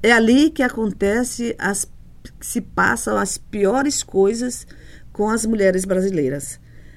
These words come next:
E isso é triste, porque, infelizmente, as mulheres nas últimas quatro décadas no Brasil deram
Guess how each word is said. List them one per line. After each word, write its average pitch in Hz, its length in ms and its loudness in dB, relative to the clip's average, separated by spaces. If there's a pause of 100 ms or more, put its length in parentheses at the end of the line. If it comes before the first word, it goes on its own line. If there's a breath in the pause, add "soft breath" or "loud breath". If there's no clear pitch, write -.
(440 soft breath)
E 180 60 0
isso 226 220 2
é 254 60 4
triste, 185 580 0 (240 soft breath)
porque, 196 360 6
infelizmente, 220 960 2 (260 loud breath)
as 208 180 2
mulheres 226 480 6
nas 208 340 2
últimas 202 540 2
quatro 254 440 2
décadas 190 920 2
no 202 260 4
Brasil 185 680 2 (580 soft breath)
deram 240 520 4